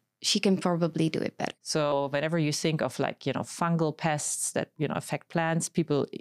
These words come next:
Speaker 2: immediately spray, like, pesticides. So that's just, like, a default approach to kind of avoid, uh, harvest losses. This has led actually to accumulation of, uh, pesticides in the ground, and this now leads to also other fungi that infect us humans becoming already resistant. So we, there's really an urgent need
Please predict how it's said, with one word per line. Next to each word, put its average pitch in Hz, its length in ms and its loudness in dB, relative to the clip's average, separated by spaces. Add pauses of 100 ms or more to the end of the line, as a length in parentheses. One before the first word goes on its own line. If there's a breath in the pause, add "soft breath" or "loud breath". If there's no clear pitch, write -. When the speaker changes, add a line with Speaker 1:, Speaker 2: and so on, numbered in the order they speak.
(100)
Speaker 2:
immediately 165 440 4
spray, 139 400 0
like, 127 180 0
pesticides. - 640 -6
So 131 80 0
that's 135 240 0
just, 135 180 0
like, 143 140 0
a - 20 -2
default 139 540 0
approach 131 480 -2
to - 80 -4
kind 131 180 0
of 123 100 -6
avoid, 120 440 -2
uh, 127 240 -2
harvest 139 480 -6
losses. - 380 -4 (420 loud breath)
This 190 160 2
has 185 180 4
led 170 220 4
actually - 280 2
to 156 140 -2 (220)
accumulation 160 800 4
of, 123 280 -2
uh, 127 220 0 (160)
pesticides 151 580 0
in 135 120 0
the 123 80 4
ground, 196 480 4
and 139 120 4
this 139 200 0
now 135 160 2
leads 135 300 0
to 131 200 2 (160)
also 151 380 0
other 139 240 2
fungi 135 400 0
that 131 160 -2
infect 135 340 -2
us 127 100 0
humans 131 380 4
becoming 127 420 0
already 123 300 2
resistant. 123 540 0
So 175 300 2
we, 165 200 4
there's 160 260 2
really 185 200 6
an 170 100 2
urgent 165 380 4
need 165 320 4